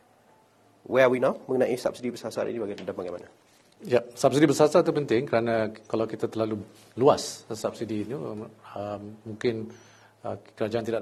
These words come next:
Speaker 2: dapat menolong golongan yang perlu, uh, betul-betul memerlukan, uh, dengan lebih banyak lagi lah kerana terpaksa menolong semua. Um, di sini kita masih lagi dalam kajian, uh, untuk petrol, contohnya, uh, elektrik, city pun, ya,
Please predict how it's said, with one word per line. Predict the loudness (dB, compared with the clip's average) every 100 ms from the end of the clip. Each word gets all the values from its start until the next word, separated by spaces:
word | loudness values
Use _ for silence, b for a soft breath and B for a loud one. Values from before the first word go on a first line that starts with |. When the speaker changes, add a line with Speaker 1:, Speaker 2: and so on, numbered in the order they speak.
| -2
Speaker 2:
dapat | -6 -4
menolong | -4 -2 -2
golongan | -2 -2 -4
yang | -6 -6 -8
perlu, | -8 -4 -4 -4 -10 -18 _ _ -10
uh, | -8 -6 -8 -4
betul-betul | -4 0 4 4 4
memerlukan, | 0 -4 -2 -4 -6 -20
uh, | -16 -14 -12
dengan | -10 -8
lebih | -6 -6 -10
banyak | -12 -10 -10
lagi | -4 -2
lah | -4 B B
kerana | -8 -8 -8
terpaksa | -16 -6 -6 -6
menolong | -10 -10 -10 -4
semua. | -4 -4 -10 B B B B B B
Um, | 0 2 2 2 0 -4
di | -4
sini | 0 2 4 2
kita | 4 4
masih | 4 2 2
lagi | 2 4
dalam | 4 4 2
kajian, | -2 -4 0 -2 -2 -8
uh, | -10
untuk | -6 -4 -4 -6
petrol, | -8 -4 -4 -2 -4 -8
contohnya, | -12 -10 -10 -8 -8 -8 -10
uh, | -10 -12 -8
elektrik, | -8 -10 -8 -8 -6
city | -12 -6 -6
pun, | -4 -4 -6 -12
ya, | -14